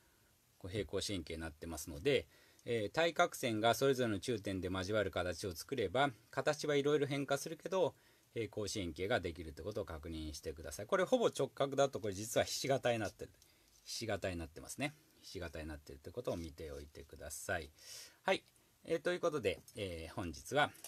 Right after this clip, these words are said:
平行四辺形の性質について学びました。最後にもう一回確認をしておきますと、えー、平行四辺形の性質、ざっと確認していきますと、平行四辺形というのは二組の対辺が平行であるというのが基本的な性質だと、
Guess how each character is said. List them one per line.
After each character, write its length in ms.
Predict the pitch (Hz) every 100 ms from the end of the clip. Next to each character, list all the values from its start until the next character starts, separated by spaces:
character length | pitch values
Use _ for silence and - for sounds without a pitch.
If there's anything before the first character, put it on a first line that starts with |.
| -
平 140 | 113
行 160 | 98 101
四 140 | 98
辺 100 | 95
形 80 | 85
の 80 | 92
性 200 | - 98
質 100 | -
に 100 | -
つ 100 | 143
い 40 | 127
て 240 | 180 143 - - - - - -
学 260 | 95 87
び 40 | 87
ま 140 | 87
し 40 | -
た。 120 | -
最 240 | 156 139
後 100 | 92
に 180 | 127 160 -
も 120 | 110
う 40 | 98
一 80 | -
回 200 | 139 127 113 - _
確 240 | - 82 87
認 240 | 85 80
を 60 | 80
し 80 | -
て 160 | - -
お 60 | 98
き 120 | 95
ま 140 | 90
す 140 | - -
と、 220 | 143 92 - _ _ - _ _ _
え 60 | 95
ー、 40 |
平 120 | 90 95
行 180 | -
四 120 | - 104
辺 100 | 85
形 100 | 85
の 80 |
性 180 | 80 87
質、 200 | - 82
ざ 120 | 104
っ 80 | 101 -
と 100 | 107
確 260 | 98 92 92
認 120 | 87
し 40 |
て 80 | -
い 40 | 85
き 100 | 90
ま 100 | 85
す 100 | -
と、 240 | 151 95 - _ _ _ _ -
平 140 | 113
行 160 | 117 110
四 140 | 131
辺 140 | 127
形 120 | 139 143
と 100 | 165
い 20 |
う 20 |
の 60 | 120
は 40 |
二 180 | - 127
組 140 | 110
の 80 | 101
対 200 | - 139
辺 140 | 127
が 80 | 90
平 180 | 80 90
行 180 | - 90
で 80 | 90
あ 40 |
る 40 |
と 80 | 87
い 80 | 78
う 20 |
の 100 | 104
が 180 | 117 78 - _ _
基 60 | 95
本 100 | 85
的 180 | 85 87
な 100 | 82
性 200 | - 87
質 140 | -
だ 120 | 87
と、 140 | 80